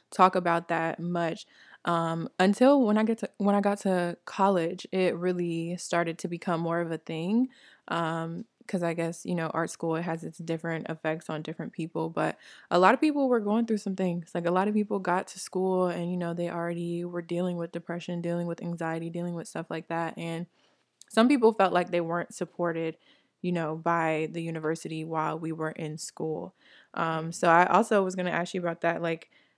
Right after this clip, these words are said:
Speaker 1: how was that for you in college? 'Cause I know a lot of people right now, they're, they're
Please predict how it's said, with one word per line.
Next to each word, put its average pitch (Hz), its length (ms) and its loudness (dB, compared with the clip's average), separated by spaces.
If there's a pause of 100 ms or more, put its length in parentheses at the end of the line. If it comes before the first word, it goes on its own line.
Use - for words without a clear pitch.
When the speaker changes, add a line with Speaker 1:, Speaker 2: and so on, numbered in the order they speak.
Speaker 1:
how 208 200 6
was 214 160 4
that 175 180 0
for 170 100 0
you 175 240 0
in 170 120 -2
college? 160 460 -4
'Cause 180 140 -2
I 175 80 -2
know 180 160 -2
a - 40 -2
lot 170 180 -4
of 175 80 -12
people 165 300 -6
right 165 200 0
now, 165 260 0
they're, 165 460 -2 (260)
they're 165 560 2